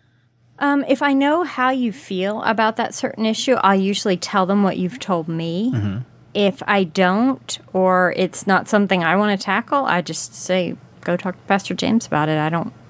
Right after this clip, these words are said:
Speaker 1: really know, or I can't really help you," you know?
Speaker 2: 'Cause I know early on you, you told me a lot of folks were coming to you with things, and your impression was that they were coming to you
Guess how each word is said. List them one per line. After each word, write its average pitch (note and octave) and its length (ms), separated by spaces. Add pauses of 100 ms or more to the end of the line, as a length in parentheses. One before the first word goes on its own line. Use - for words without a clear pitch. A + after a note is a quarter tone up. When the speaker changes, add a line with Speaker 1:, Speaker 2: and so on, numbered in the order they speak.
(120)
Speaker 1:
really E3 280
know, E3+ 340
or D#3 140
I D3 160
can't E3+ 280
really E3 220
help G3+ 260
you," C3 160
you D3 220
know? D3+ 260
Speaker 2:
'Cause D3+ 160
I G3 60
know G#3 160
early D#3+ 320
on D#3 260
you, B2 220
you C#3 80
told B2 220
me A#2 80
a A2 80
lot A2+ 200
of A2+ 80
folks A2+ 300
were G2+ 80
coming A#2 300
to G#2+ 40
you G2+ 240
with F#2+ 140
things, G#2 540 (340)
and A#2+ 120
your G#2+ 100
impression A#2+ 560
was F2+ 460 (520)
that A#2+ 140
they B2 100
were A2+ 140
coming C3 260
to A#2 60
you A2 440